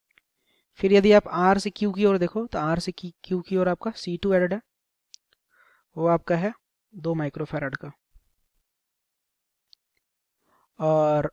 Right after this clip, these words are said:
आखिरी में P से आर की ओर देखो तो आपका ये सी वन एडेड है, वो भी आपका दो माइक्रोफैरड का है। तो ये आपका बन गया फाइनल सर्किट। ओके,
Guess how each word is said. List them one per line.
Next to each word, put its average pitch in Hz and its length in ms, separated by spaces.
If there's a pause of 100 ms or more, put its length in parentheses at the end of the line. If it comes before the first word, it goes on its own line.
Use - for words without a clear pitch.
(100)
आखिरी 160 340
में 190 180
P 202 160
से - 140
आर 175 220
की 190 140
ओर 185 120
देखो 175 280
तो - 160
आपका 151 180
ये 165 120
सी 165 220
वन 175 160
एडेड 175 220
है, 226 80
वो 165 160
भी 170 80
आपका 170 240
दो 165 120
माइक्रोफैरड 165 480
का 180 100
है। 185 60
तो - 1300
ये 180 60
आपका 170 200
बन 156 160
गया 165 140
फाइनल 143 340
सर्किट। - 360
ओके, 165 160